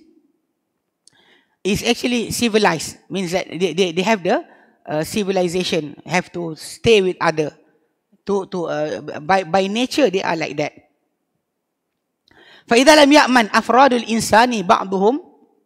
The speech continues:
بعضا, if the, the individuals of the humankind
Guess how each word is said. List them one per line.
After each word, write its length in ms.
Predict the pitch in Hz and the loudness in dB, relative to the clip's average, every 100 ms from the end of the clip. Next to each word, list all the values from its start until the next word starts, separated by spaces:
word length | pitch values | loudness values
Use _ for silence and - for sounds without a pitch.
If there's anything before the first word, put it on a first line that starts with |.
| _ _ | _ _
بعضا, 500 | - 190 - 165 254 311 _ _ _ _ _ | -2 -2 -2 -6 -6 -8 _ _ _ _ _
if 260 | 254 311 - _ _ _ _ _ _ | -4 -4 -10 _ _ _ _ _ _
the, 320 | 165 185 170 | -10 -8 -6
the 260 | 165 170 - | -2 -2 -2
individuals 840 | 180 202 185 240 233 202 139 - - _ _ _ _ _ | -4 -2 -2 0 0 -2 -4 -12 -20 _ _ _ _ _
of 140 | 185 | -2
the 100 | 190 | -2
humankind 600 | 175 202 202 - 175 214 | -2 -4 -4 -4 -4 -4